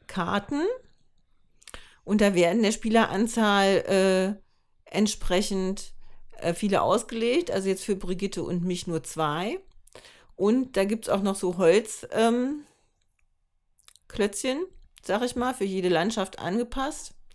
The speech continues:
Entsprechend, dass sie passend aussehen. Und wenn man zum Beispiel fünf, ähm, Steppenlandschaften aneinander gepuzzelt hat, dann darf man auf das fünfte, äh, Steppenfeld kein, ähm,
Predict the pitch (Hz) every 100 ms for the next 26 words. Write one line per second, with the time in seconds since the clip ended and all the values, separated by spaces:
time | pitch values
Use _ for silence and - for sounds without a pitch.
0 | - - - - 196 - 185 220 202 190
1 | 202 185 208 196 190 - 165 208 240 240
2 | 262 294 - - - - 202 196 208 247
3 | 214 202 196 - 208 208 - 247 262 285
4 | - - _ _ _ _ - 202 196 190
5 | 185 190 185 _ _ _ _ _ - -
6 | _ 185 - 196 196 240 254 277 - _
7 | _ - 190 202 277 254 247 208 202 202
8 | 208 233 240 262 247 247 262 277 - -
9 | 196 185 175 214 214 214 226 226 - -
10 | - _ _ - 196 - 196 - 240 254
11 | 254 - 208 202 196 190 185 185 - 202
12 | 196 214 240 196 196 202 - 196 170 180
13 | 185 - 151 160 156 151 160